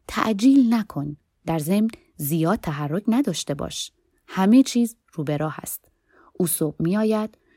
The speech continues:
تو را با موتورش به بیمارستان می‌برد و برمیگرداند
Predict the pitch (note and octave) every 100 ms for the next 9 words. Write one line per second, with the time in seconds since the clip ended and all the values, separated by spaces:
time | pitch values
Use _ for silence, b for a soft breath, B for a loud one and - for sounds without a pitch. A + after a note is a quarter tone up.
0 | _ - D#3+ D3 D#3 D3+ E3 C4 C#4+ C4+
1 | - E3+ D#3 D3 D3 D3 - G#3+ D3 C#3+
2 | - - - _ _ - D#3+ C#3 D#3+ D#3
3 | - - - - - -